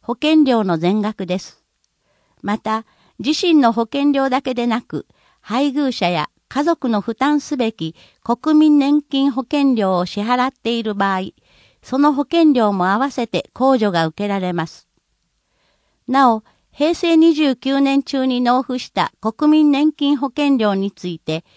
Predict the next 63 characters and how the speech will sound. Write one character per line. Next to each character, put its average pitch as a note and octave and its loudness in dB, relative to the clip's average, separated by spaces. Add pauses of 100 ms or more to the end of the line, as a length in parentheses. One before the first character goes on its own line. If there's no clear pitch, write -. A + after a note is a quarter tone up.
(340)
社 G#3+ -6
会 D4 0
保 C#4 -4
険 C#4+ -2
料 B3+ 0
控 C#4 0
除 G3 0
を - 2
受 F3 -6
け A3 -2
る B3 -2
た A#3+ -2
め G#3+ 0
に F3+ -2
は、 D#3+ -4 (400)
年 C#4 2 (140)
末 - -10
調 C4 0
整 F#3 -2
や D#3 -2
確 A3 -8
定 D#4 -2
申 D#4+ 4
告 G#3 -4
を E3 2
行 A#3+ -4 (180)
う B3+ -2
際 A#3 -2
に、 F3 -2 (640)
領 C#4+ 4
収 D4 0
証 C#4+ 0
書 G#3+ -2
な G3 0
ど E3+ -4 (320)
保 G#3+ -6
険 D#4+ 2
料 D4 2
を C4+ 2
支 C#4 -4
払 C#4 0
っ - -20
た G#3+ -2
こ G#3 -6
と F#3+ 0
を F3 0
証 A#3 -2
明 C4 -2
す B3 -6
る A#3+ -4
書 C4 -2
類 C#4+ 0
の F#3+ 0
添 A3+ -6
付 A#3+ -8
が A3+ 0
必 - -12
要 B3 -2
と B3+ -6
な G#3 -2
り E3+ -6
ま D#3 -8
す。 - -20